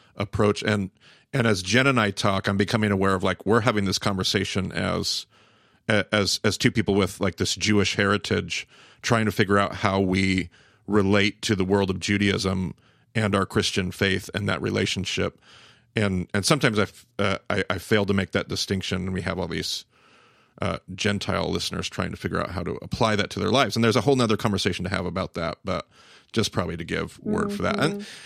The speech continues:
Speaker 1: and that's important because of, there are, like, these two things on opposite ends that we struggle with when that conversation gets muddy.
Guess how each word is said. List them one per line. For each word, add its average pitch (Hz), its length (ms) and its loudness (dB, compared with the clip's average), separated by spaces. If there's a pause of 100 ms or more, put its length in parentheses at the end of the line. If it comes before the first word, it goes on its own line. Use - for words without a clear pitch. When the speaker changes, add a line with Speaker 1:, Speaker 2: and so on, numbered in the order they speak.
(200)
Speaker 1:
and 160 160 4
that's 196 180 4
important 143 520 4
because 120 540 4
of, 107 560 2 (600)
there 127 140 6
are, 135 60 6
like, 127 140 4
these 110 200 2
two 165 260 4
things 127 400 2
on 110 140 4
opposite 110 420 2
ends 104 180 2
that - 60 -4
we 92 100 0
struggle 117 520 2
with 90 280 -2
when 95 380 -2 (140)
that 101 240 0
conversation 98 580 -2
gets 87 200 -6
muddy. 95 400 0